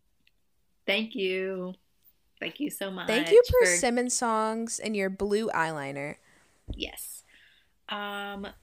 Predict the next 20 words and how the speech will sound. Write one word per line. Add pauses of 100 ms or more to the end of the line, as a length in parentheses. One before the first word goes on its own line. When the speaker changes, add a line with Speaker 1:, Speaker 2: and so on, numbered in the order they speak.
Speaker 1:
so
Taylor
and
I
picked
out
a
few
scenes. (500)
We, (600)
you
know, (1800)
we,
we
did
our
best
<laughs>
to,
to,